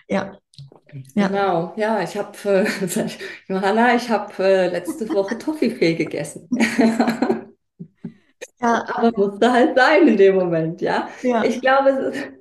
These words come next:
Speaker 2: ja, das, ähm, <laughs> noch mal kurz aufs Feedback zurückzukommen. Es ist einfach wichtig, ehrlich zu sich selbst zu sein, ja, und in dem Moment natürlich auch mit dem Coach. Der Coach, der ist nicht da, um, um die Zuckerpeitsche zu schwingen, ja.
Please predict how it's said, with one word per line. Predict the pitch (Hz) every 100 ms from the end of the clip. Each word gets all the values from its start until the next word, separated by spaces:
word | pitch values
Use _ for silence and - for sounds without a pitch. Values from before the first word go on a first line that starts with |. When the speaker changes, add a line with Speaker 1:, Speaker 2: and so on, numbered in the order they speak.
| _ 190
Speaker 2:
ja, | 214 226 208
das, | 220 240
ähm, | - 220 220 226
<laughs> |
noch | 214 226
mal | 302 233
kurz | - 202
aufs | 202 196 -
Feedback | 233 220 196 -
zurückzukommen. | 185 190 - - 185
Es | 190 190
ist | 240 240 170
einfach | 196 226 226 220 190
wichtig, | 262 - 294 294 - - - _ _ _ -
ehrlich | 233 254 330 -
zu | - 262
sich | 247 240
selbst | 196 208 208 -
zu | 254 233
sein, | 240 262 381 403 -
ja, | - 185 202 262 -
und | 226 226
in | 220
dem | 208 226
Moment | 262 262 254
natürlich | 240 247 240 233 -
auch | 220
mit | 226
dem | 226 220
Coach. | - 269 208 - - _
Der | 196 196
Coach, | - 262 262 -
der | 240
ist | 240 -
nicht | 233 226
da, | 220 226 220
um, | 208 214 208
um | 185 214
die | 208
Zuckerpeitsche | 214 285 247 220 214 180 180 175
zu | -
schwingen, | 180 - 175 160 151 160 _
ja. | 180 180 214 -